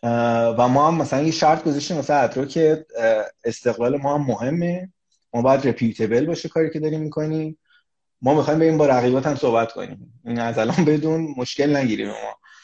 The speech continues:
بعد دیگه گفتن اوکی، اصلاً برای ما مهم نیست. شما هر کاری دوست دارید بکنید. ما فقط دیتا پارتنرتون بشیم و دیتا ما هم استفاده بکنیم. دیگه ما رفتیم اولین ریپورت ادتک و جالبی کار اینه که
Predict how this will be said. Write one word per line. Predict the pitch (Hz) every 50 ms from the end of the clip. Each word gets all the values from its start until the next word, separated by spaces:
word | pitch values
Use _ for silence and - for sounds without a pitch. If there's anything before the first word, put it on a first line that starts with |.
| - - _ _ _ _ _ _ _ _ _ _ _ -
بعد | 120 127 143 151 - -
دیگه | 131 127 147
گفتن | 147 151 147 - 170 143 135
اوکی، | 127 123 120 - 107 101 107 107 107 _ _ _ _ -
اصلاً | 98 - - - - 113
برای | 117 117 113 107 110
ما | 110 117 113 110 - _ - 107 104 - 104
مهم | 107 104 107 113 110
نیست. | 104 101 - -
شما | - 107 107 104
هر | 107 110
کاری | - 110 107
دوست | 101 104 104 -
دارید | - - - 127
بکنید. | - 123 - - 131 131 139 135 - -
ما | 120 113
فقط | 120 117 110 113 110 -
دیتا | 110 107 - 107
پارتنرتون | - 110 107 101 - 120 127 127 - 147
بشیم | 151 143 160 139
و | 117
دیتا | 92 107 107 104 - 120
ما | 120 120 120 120 120
هم | 120 123 - _ _
استفاده | - - - - - 98 101
بکنیم. | 101 95 - _ _ _ _ _ _ _ _ _ _ _
دیگه | 123 127 147
ما | 156 170
رفتیم | 180 180 175 - 190
اولین | 160 143 131 131 131 131 131 131
ریپورت | 131 127 127 135 143 147 147 185
ادتک | 165 151 131 120 120 - - 143 156 160 -
و | 185 180 175 175 175 175 170 - _ _ - - - - - -
جالبی | - 135 131 135 151
کار | 147 180 175
اینه | 180 180 185 180 180 180
که | - - 185 180 175